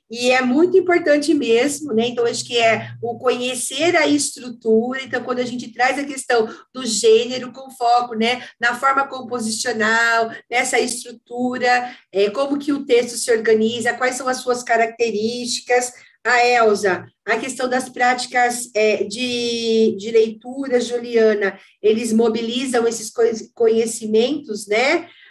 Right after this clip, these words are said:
é, de, de compreender, é o que a gente busca, né, que nosso trabalho, ele seja muito, é, focado pra que o estudante, é, bem, é, compreenda, né, a-, adquira essa fluência leitora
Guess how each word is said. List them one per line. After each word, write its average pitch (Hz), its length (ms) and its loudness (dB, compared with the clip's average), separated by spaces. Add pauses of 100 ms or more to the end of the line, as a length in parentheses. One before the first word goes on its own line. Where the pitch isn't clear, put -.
(120)
é, 214 280 4
de, 233 400 -4
de 262 160 -6
compreender, 240 1200 2
é 262 120 0
o 254 60 -4
que 269 100 -8
a 247 100 0
gente 247 320 -8
busca, 226 500 -2
né, 226 200 2
que 226 120 -14
nosso 233 300 -2
trabalho, 240 460 0 (260)
ele 254 240 -2
seja 262 280 0
muito, 349 540 4 (120)
é, 233 180 2
focado 285 840 0
pra 339 420 0
que 285 400 0
o 302 100 0
estudante, 269 1300 2 (400)
é, 240 180 2
bem, 285 680 0
é, 233 220 0
compreenda, 294 1120 2
né, 233 440 2
a-, 226 440 0
adquira 220 360 -4
essa 285 200 -4
fluência 240 460 -2
leitora 220 720 2